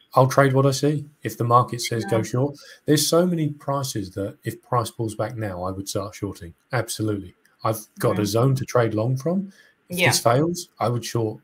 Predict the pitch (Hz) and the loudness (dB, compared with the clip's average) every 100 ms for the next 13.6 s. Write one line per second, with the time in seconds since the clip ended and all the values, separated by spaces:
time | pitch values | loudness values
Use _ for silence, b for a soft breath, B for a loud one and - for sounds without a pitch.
0 | _ - 107 104 - 104 92 - 440 415 | _ -6 -4 -2 -4 -4 -4 -2 -2 0
1 | 427 370 381 370 359 262 262 262 208 262 | 0 2 2 2 2 2 2 -2 2 2
2 | 277 233 175 185 233 233 226 - 269 247 | 2 -2 -4 -2 0 0 0 0 -2 -2
3 | - 240 214 - 202 - 190 - 254 254 | -6 -10 -8 -4 -4 -2 -4 -4 -6 0
4 | 247 208 214 185 170 180 202 175 123 - | 0 0 -2 -2 -2 -4 -4 -2 -2 -4
5 | - b b _ - 107 196 - 185 - | -8 b b _ -8 0 2 2 -6 -8
6 | _ _ - 165 180 175 165 147 156 175 | _ _ -8 -6 -4 -4 -2 -2 -2 -8
7 | 180 - 175 165 160 165 175 165 B B | -14 -16 -6 -2 -2 0 -2 -2 B B
8 | - 196 202 214 175 - _ 190 180 180 | 0 2 2 0 -2 -4 _ 2 2 -2
9 | 170 170 175 180 226 214 202 - 175 175 | -10 -6 -2 2 4 4 2 0 -2 0
10 | 180 180 202 254 262 269 262 285 - - | 2 2 2 -2 -4 -6 -6 -10 -10 -20
11 | _ 277 254 247 247 226 - - - 233 | _ -2 0 2 2 2 0 -2 -2 4
12 | 208 190 185 190 180 185 185 - 202 180 | 6 4 2 -4 -4 -6 -8 -8 -8 -2
13 | - - 190 170 180 175 | -2 -2 -6 -2 -2 -2